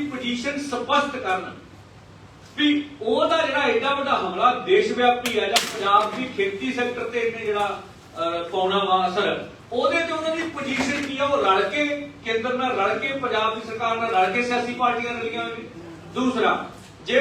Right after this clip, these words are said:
ਭਗਵੰਤ ਮਾਨ ਦੀ ਸਰਕਾਰ ਸੱਚੀ ਇਮਾਨਦਾਰ ਆ ਤੇ ਉਹ ਵਿਧਾਨ ਸਭਾ ਦਾ ਇਜਲਾਸ ਸੱਦੇ, ਵਿਰੋਧੀ ਧਿਰਾਂ ਵੀ ਉਹਦੀ ਮੰਗ ਕਰਨ, ਉਸ ਇਜਲਾਸ ਦੇ ਵਿੱਚ ਜਿਹੜਾ ਇਹ ਨਿੱਜੀਕਰਨ ਦਾ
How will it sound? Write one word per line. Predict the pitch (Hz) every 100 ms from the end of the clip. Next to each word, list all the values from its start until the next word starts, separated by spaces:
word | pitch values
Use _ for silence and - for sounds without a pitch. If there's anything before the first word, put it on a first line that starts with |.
| 277
ਭਗਵੰਤ | 269 254 233 226
ਮਾਨ | 277 277 277
ਦੀ | 262
ਸਰਕਾਰ | 254 240 220 214 220
ਸੱਚੀ | 226 233
ਇਮਾਨਦਾਰ | 285 285 233 214 208 202 190
ਆ | 185 - - - - -
ਤੇ |
ਉਹ | 254 262
ਵਿਧਾਨ | 247 240 208 - 254
ਸਭਾ | 254 247 247
ਦਾ | 208 277
ਇਜਲਾਸ | 208 214 220 226 226
ਸੱਦੇ, | 226 214 190 - - - - -
ਵਿਰੋਧੀ | 185 247 269 311
ਧਿਰਾਂ | 302 269 247 233
ਵੀ | 262
ਉਹਦੀ | 262 262
ਮੰਗ | - 214 233 233
ਕਰਨ, | 190 160 147 - - -
ਉਸ | 233 254 294 302
ਇਜਲਾਸ | - 233 220 226 233 269 285 240
ਦੇ | 233
ਵਿੱਚ | 226 214
ਜਿਹੜਾ | 196 220 208
ਇਹ | 214 - - - -
ਨਿੱਜੀਕਰਨ | 165 180 190 233 226 226 214
ਦਾ | 202